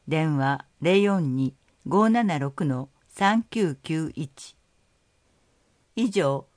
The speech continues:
公民館主催事業でした。原爆パネル展と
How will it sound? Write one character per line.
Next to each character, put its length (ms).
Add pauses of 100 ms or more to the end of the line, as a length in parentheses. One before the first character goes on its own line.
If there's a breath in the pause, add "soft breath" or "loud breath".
公 280
民 220
館 440
主 160
催 360
事 200
業 240
で 160
し 160
た。 240 (3000)
原 200
爆 340
パ 160
ネ 140
ル 100
展 260
と 360